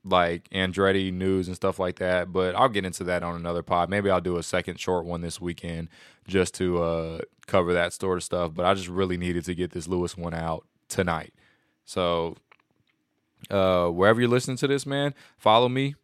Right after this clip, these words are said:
subscribe to the show, like, comment, subscribe, five-star review. Follow me on socials at Naldo underscore, underscore, underscore Formula One. There'll be links everywhere, cars, descriptions, uh, tweets, Insta,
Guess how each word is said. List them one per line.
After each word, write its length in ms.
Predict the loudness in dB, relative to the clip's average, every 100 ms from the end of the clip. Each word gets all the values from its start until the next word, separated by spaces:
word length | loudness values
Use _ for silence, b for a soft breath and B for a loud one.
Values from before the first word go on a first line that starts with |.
| _ _
subscribe 480 | -12 0 6 6
to 80 | 6
the 60 | 0
show, 340 | 2 4 4
like, 400 | 4 4 4 2
comment, 400 | 2 2 2 0
subscribe, 480 | -4 -2 4 6 6
five-star 500 | 4 2 4 2 2
review. 400 | 0 -2 -4 -4
Follow 300 | -2 0 0
me 120 | 0
on 100 | -4
socials 500 | -2 -2 -2 -4 -4
at 300 | 0 0 0
Naldo 420 | -2 0 2 2 0
underscore, 520 | -2 -4 -2 -4 -4 -6
underscore, 460 | -4 -4 0 0
underscore 420 | 0 -4 -4 -2 -2
Formula 360 | -2 -2 -2
One. 340 | 0 0 0 -2 B B
There'll 160 | 8 8
be 140 | 6
links 300 | 4 2 2
everywhere, 540 | 4 4 6 6 6 4
cars, 420 | 6 6 6 4
descriptions, 880 | -4 0 0 0 0 0 -2 -4 -10 B B B -6
uh, 160 | -4 -2
tweets, 460 | 0 2 2 0
Insta, 340 | -2 -2 -2